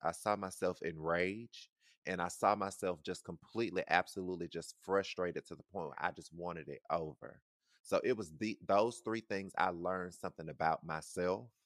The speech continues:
and told myself, like, "Alon, you have to monitor that," because when you in those three moods, y-, there's no bottom line as to what you could,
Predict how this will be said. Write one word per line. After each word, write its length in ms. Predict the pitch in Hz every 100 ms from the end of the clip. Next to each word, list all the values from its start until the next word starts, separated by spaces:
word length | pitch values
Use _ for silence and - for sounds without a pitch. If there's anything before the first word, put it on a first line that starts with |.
| _ _ _ _ _ _ _ _ _ -
and 260 | 101 95
told 340 | - 107 101 98
myself, 440 | 90 - 85 80
like, 260 | 82 76 76
"Alon, 360 | 82 87 90
you 80 | 95
have 180 | 113 110
to 80 | 80
monitor 480 | 80 85 78 - 76
that," 340 | 69 67 -
because 460 | 85 95 82 76 - _ _ -
when 200 | 87 98
you 160 | 135
in 120 | 123 117
those 320 | 107 110 -
three 240 | 107 113 110
moods, 840 | 87 87 92 110 127 - - - _ _ _ -
y-, 120 | 170 _
there's 560 | - 107 120 123 - - -
no 320 | 92 95 110
bottom 380 | 98 95 92 87
line 360 | 87 87 82 -
as 180 | 82 -
to 100 | 78
what 240 | 85 -
you 60 | 82
could, 180 | 80